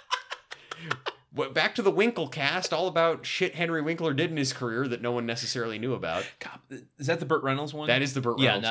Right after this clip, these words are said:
Speaker 2: no,
Speaker 1: one.
Speaker 2: that one came out very close to Top Dog, which
Speaker 1: Ooh.
Speaker 2: was also nineteen ninety-five, and I know that because my very first date
Speaker 1: Oh,
Speaker 2: was,
Speaker 1: Landon.
Speaker 2: uh, we were gonna go to a movie,
Speaker 1: Yeah.
Speaker 2: and we had the choice of seeing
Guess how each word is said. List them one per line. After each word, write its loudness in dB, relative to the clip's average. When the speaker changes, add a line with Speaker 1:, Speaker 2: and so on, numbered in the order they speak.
Speaker 2:
no, -4
Speaker 1:
one. -4
Speaker 2:
that 4
one 2
came 2
out 0
very 4
close 0
to -8
Top -2
Dog, -4
which -4
Speaker 1:
Ooh. 2
Speaker 2:
was 2
also 8
nineteen 2
ninety-five, 2
and -6
I -2
know 6
that -4
because -2
my -2
very -2
first -2
date -4
Speaker 1:
Oh, 2
Speaker 2:
was, 2
Speaker 1:
Landon. -10
Speaker 2:
uh, 0
we -4
were -4
gonna 0
go 2
to 4
a 2
movie, 0
Speaker 1:
Yeah. -2
Speaker 2:
and -4
we -4
had 0
the -10
choice -2
of -10
seeing -6